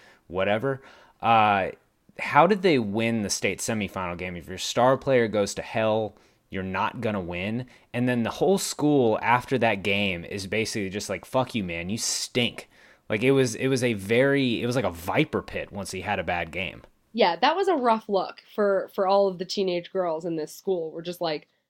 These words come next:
Speaker 2: "We're gonna go hang out with this guy who got a thirty-five point game when you sucked." Uh, just really turning on a dime there. Uh, you know, Russell stands by him, but, uh, to be fair, Russell has a background in what's go-, actually going <laughs> on here. He gets a little bit more information, but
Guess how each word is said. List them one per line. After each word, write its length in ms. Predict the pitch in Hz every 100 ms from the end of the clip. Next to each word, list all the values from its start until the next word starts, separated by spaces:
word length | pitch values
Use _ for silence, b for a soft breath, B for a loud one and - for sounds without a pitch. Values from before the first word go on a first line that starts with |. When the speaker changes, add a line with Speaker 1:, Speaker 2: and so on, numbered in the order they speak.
| _ -
Speaker 2:
"We're 160 | 277
gonna 180 | 262 208
go 160 | 202 220
hang 180 | 247 254
out 100 | 294
with 180 | 302 -
this 220 | 277 -
guy 300 | 180 117 170
who 120 | 180
got 140 | 208
a 60 | 185
thirty-five 640 | - 254 254 254 254 254 -
point 300 | 302 277 -
game 340 | 247 151 160
when 160 | 175 190
you 160 | 220
sucked." 640 | 262 - 359 - - - - _ _ _ -
Uh, 440 | 214 185 180 110
just 180 | - 202
really 300 | 208 302 202
turning 340 | 190 240 233 208
on 120 | 180
a 60 |
dime 380 | 170 175 196 202
there. 380 | 143 101 107 - _ _ -
Uh, 500 | 190 175 165 147 170 _ _ _ -
you 120 | 220
know, 160 | 156 175
Russell 360 | 220 220 220
stands 280 | - 202 202
by 260 | 190 180 175
him, 260 | 160 170 _
but, 160 | 175 170
uh, 300 | 165 160 165 -
to 80 | -
be 80 | 196
fair, 180 | 196 175
Russell 300 | 175 175 175
has 120 | 165
a 60 | 170
background 720 | 165 151 - 151 139 165 - _ -
in 160 | 180 175
what's 180 | 165
go-, 120 | - -
actually 300 | 165 - 175
going 220 | 165 170
<laughs> 20 |
on 200 | 196 330
here. 280 | 302 285 269
He 80 | 247
gets 160 | 202 196
a 20 |
little 160 | 180
bit 100 | 170
more 140 | 170 170
information, 480 | 170 196 226 202 185
but 220 | 170